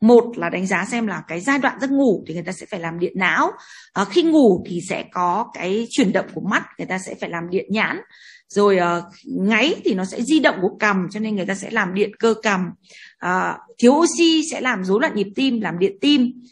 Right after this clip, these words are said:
Tắc nghẽn sẽ ảnh hưởng đến cái dòng thở, người ta sẽ phải đánh giá cái dòng thở, ờ, qua mũi. Ờ, rồi người ta đánh giá cái tiếng ngáy. Rồi thể hiện sự gắng sức,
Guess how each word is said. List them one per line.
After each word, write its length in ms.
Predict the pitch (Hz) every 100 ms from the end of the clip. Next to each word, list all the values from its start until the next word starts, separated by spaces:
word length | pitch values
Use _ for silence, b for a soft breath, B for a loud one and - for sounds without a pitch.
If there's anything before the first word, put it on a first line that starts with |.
| B B B B _
Tắc 180 | 359 381
nghẽn 240 | 339 359 453 -
sẽ 120 | -
ảnh 180 | - 214
hưởng 200 | 214 196
đến 80 | -
cái 80 | 233
dòng 180 | 254 196
thở, 280 | 208 220 185 -
người 80 | 170
ta 80 | 185
sẽ 160 | -
phải 100 | 220
đánh 160 | 196 170
giá 160 | 175 170
cái 160 | 254
dòng 180 | 233 190 185
thở, 280 | 208 175 185 b b b
ờ, 160 | - -
qua 140 | - 226
mũi. 500 | 240 277 311 403 - _ _ _
Ờ, 400 | 170 156 170 175
rồi 180 | 180 175
người 100 | 175
ta 140 | 202
đánh 220 | 214 185 190
giá 160 | 185
cái 120 | 208 233
tiếng 200 | 196 214
ngáy. 380 | 202 254 - - _ _ _ _
Rồi 320 | 226 220 202 202
thể 120 | 214
hiện 200 | 226 -
sự 120 | 233
gắng 180 | 202 233
sức, 200 | -